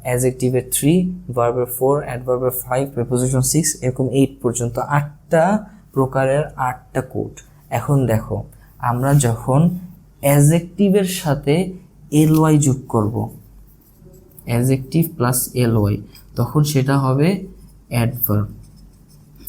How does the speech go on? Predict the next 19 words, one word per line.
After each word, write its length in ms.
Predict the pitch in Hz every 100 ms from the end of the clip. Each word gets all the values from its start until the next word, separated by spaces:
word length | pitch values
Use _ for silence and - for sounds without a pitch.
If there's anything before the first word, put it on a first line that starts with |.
| - -
আর 180 | 113
যখন 280 | 117 117 135
নাউনের 680 | 127 113 127 160 208 220 240
সাথে 640 | - 139 123 135 165 190 - - - -
আমি 240 | 110 113
এলওয়াই 500 | 113 123 127 123 120
যোগ 220 | 120 113
করব, 400 | 113 117 151 180 - -
তখন 260 | 120 117 131
সেটা 300 | 127 123 127
হয়ে 180 | 127 127
যাবে 280 | 139 147 143
কি 320 | 180 220 - - -
তোমার 460 | 110 113 156 190 - - - - - - - - - - - - - - -
অ্যাডজেক্টিভ। 840 | 117 120 120 - 110 - 104 98 -
ঠিক 200 | 123 135
আছে, 380 | 143 131 113 - - - -
এখন 400 | - 120 143 135
দেখো 440 | 127 117 - 165